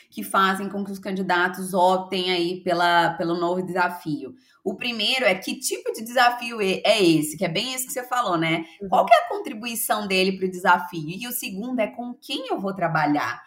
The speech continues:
Speaker 1: Quem vai ser a minha inspiração lá dentro? Quem vai ser a pessoa que vai me influenciar? Com quem eu vou aprender, né? E a gente tá sempre buscando melhorar e evoluir. Então, são dois pontos bem relevantes que os candidatos têm trazido.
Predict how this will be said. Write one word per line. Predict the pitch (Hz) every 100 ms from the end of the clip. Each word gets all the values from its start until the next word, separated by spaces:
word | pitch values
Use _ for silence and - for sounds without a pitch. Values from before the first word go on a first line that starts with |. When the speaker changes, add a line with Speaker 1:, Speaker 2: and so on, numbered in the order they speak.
| _
Speaker 1:
Quem | - 466 659
vai | 349 233
ser | -
a | 208
minha | 202 196
inspiração | 196 - 190 180 180 180
lá | 175
dentro? | 165 170 170
Quem | 466
vai | 508 392
ser | - -
a |
pessoa | 233 226 - 220
que | 208
vai | 202
me | 196 202
influenciar? | 190 190 190 190 180 185
Com | 240 254
quem | - 302 466
eu | 359
vou | 240 226
aprender, | 214 214 208 180 160 147 151 - - _
né? | 170 196 240
E | 196
a | 185
gente | 226 233
tá | - 277
sempre | - 285 480 440
buscando | 247 - - 190 175
melhorar | 170 175 170 170 165 165
e | 175
evoluir. | 170 175 175 202 151
Então, | 151 185 185 190 - _
são | - 226 208
dois | 240 311
pontos | - 226 262 240 208
bem | 165 208 311 427
relevantes | 277 254 220 190 180 185
que | -
os | 190
candidatos | 196 185 175 170 -
têm | 190
trazido. | 196 185 202 175 170 156 139